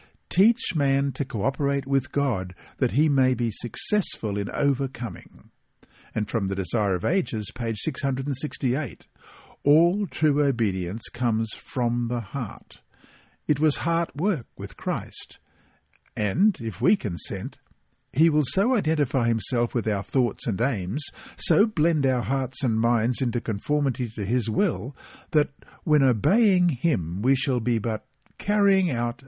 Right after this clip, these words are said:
our own impulses. The will, refined and sanctified, will find its highest delight in doing his service. When we know God as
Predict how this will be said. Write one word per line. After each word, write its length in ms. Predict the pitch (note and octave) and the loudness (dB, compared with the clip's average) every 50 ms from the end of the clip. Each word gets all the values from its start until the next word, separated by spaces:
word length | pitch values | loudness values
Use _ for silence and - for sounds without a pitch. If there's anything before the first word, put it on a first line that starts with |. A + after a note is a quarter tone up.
| - - | -12 -8
our 220 | G#2+ G2+ F#2+ F#2 - - | -4 -2 -2 -2 -2 0
own 380 | A#2+ A#2+ B2 B2+ B2 A#2 A#2+ - - | 2 2 4 4 2 0 -2 -4 -6
impulses. 800 | - A2 G2 F2 - - F#2+ - - - - - - - - A#2+ - - - - _ _ _ _ - - _ _ _ _ - | -6 -4 -4 -4 -4 -6 -8 -8 -10 -12 -12 -12 -12 -12 -12 -12 -12 -12 -12 -14 _ _ _ _ -20 -20 _ _ _ _ -6
The 120 | - G#2+ | -4 -2
will, 480 | G2+ F#2+ A2+ D#3 F3 D#3+ E3 E3 D#3+ - - - - - | 0 2 4 4 4 4 2 0 -2 -6 -10 -18 -8 -2
refined 640 | - A2 G2+ - - D3 C#3 C#3 D3+ E3+ F#3+ E3 C3 | 0 0 0 2 2 2 4 4 4 2 2 2 0
and 120 | A2+ F#2+ - - | 0 -2 -2 -2
sanctified, 720 | - E3+ F#3 E3+ - A#2 G2+ - G#2+ E2+ - A2 A2 - - - - - - - | 0 2 0 0 0 -2 -4 -4 -4 -6 -6 -6 -8 -10 -14 -18 -20 -16 -4 2
will 140 | D3 D3 C3 | 2 2 4
find 380 | - - E3 D#3+ F#3 F#3+ D#3 | 4 2 2 4 4 2 2
its 160 | C3+ - - | 0 -2 -4
highest 480 | - A2+ C#3 C#3+ D#3 E3+ E3+ D3+ - - | -6 -2 0 0 0 0 0 -2 -2 -2
delight 480 | - E3+ D3+ C#3 A2+ F#2 G2 G#2 - B2 | 0 0 2 2 0 0 -2 -4 -2 -2
in 180 | A2+ G#2+ A2 | -2 0 -2
doing 360 | G#2 A2+ A#2+ B2 B2 C3+ C#3 | 0 0 0 0 0 0 0
his 280 | A#2 A2+ A2+ A2+ - - | 2 0 0 -2 -2 -4
service. 400 | B2+ G#2+ F#2 F2 F#2 E2+ - - - - - - _ - - - - - - - - - - - | -4 -4 -4 -4 -8 -12 -14 -14 -14 -14 -14 -16 _ -20 -20 -20 -20 -20 -20 -20 -20 -20 -10 0
When 240 | - D#3 F#3 G#3 B3 | 4 4 6 6 6
we 140 | B3+ C4 A#3+ | 4 2 2
know 240 | F3 C#3 C#3 C#3 | 2 2 2 2
God 520 | C3 G#2+ - B2 G#2+ F2+ D#2+ F2 G#2+ A#2+ C3 | 0 0 0 0 0 0 0 -2 -2 0 0
as 220 | A#2 A2 A2+ G2+ | 0 0 0 -2